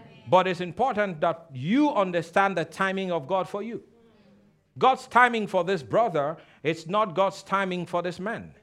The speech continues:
Are you listening to me? But it's important that he understands God's timing for his life. And when it is time for him to accomplish that, he needs wisdom to do so. But if he's got no wisdom, it'll pass by. He'll miss it. And then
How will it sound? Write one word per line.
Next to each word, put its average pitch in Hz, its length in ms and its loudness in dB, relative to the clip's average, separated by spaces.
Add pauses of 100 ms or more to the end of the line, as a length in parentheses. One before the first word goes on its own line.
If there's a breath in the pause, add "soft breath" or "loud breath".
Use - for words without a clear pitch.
(520)
Are 147 60 -2
you 180 100 0
listening 240 280 0
to 147 100 -2
me? 113 160 -10 (320 loud breath)
But 208 260 4
it's 208 140 0
important 214 540 0
that 170 160 2
he 262 160 -2
understands 202 680 -2
God's 196 460 -2
timing 175 540 -6 (180 loud breath)
for 196 180 4
his 190 220 -2
life. 214 240 4 (180 loud breath)
And 175 200 0
when 294 160 6
it 254 120 2
is 208 220 -2
time 247 300 -2
for 208 160 0
him 233 220 -6
to 202 120 -2
accomplish 240 680 -4
that, 147 300 -2 (160 loud breath)
he 202 140 0
needs 220 240 -2
wisdom 180 400 -4
to 143 120 -6
do 139 160 -6
so. 123 220 -8 (220 loud breath)
But 226 180 10
if 214 120 6
he's 185 180 -2
got 294 260 4
no 247 220 4
wisdom, 208 840 -2 (920 loud breath)
it'll 147 200 -4
pass 139 280 -4
by. 131 280 -6
He'll 139 160 -2
miss 220 260 -4
it. 143 180 -6 (180 loud breath)
And 139 180 -6
then 240 260 -4